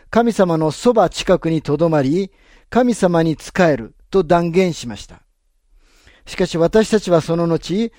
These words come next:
イスラエルがいかに神様に背き、堕落してしまうか、その歴史的な歩みを知っています。彼らの歴史を見て、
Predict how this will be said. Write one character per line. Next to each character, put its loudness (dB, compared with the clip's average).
イ 0
ス -4
ラ 8
エ 4
ル 0
が 2
い -4
か 4
に 0
神 2
様 0
に -2
背 -2
き、 -4
堕 4
落 2
し -8
て 2
し -2
ま 4
う 0
か、 -16
そ -4
の 2
歴 2
史 -12
的 -4
な 4
歩 2
み 2
を 4
知 -8
っ -20
て -10
い -8
ま -16
す。 -20
彼 6
ら 4
の 0
歴 2
史 0
を 4
見 0
て、 4